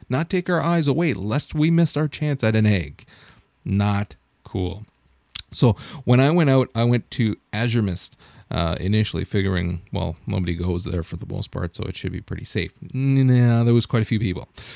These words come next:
So I had to actually do a lot of running around, and I was getting, I don't wanna say a lot of eggs, but I was getting eggs at least. Then I decided to start camping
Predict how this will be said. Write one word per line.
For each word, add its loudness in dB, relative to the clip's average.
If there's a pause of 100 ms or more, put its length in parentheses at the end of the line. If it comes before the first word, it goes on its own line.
So 4
I -2
had 0
to -2
actually 0
do -2
a -4
lot -2
of -6 (300)
running 4
around, 0 (220)
and -2
I 0
was -2
getting, 0 (840)
I -20 (680)
don't 2
wanna 4
say 4
a 4
lot 0
of -2
eggs, 0
but -2
I 4
was 2
getting 4
eggs -10
at -10
least. -12 (580)
Then 6
I 6
decided 2
to -2
start 0
camping -2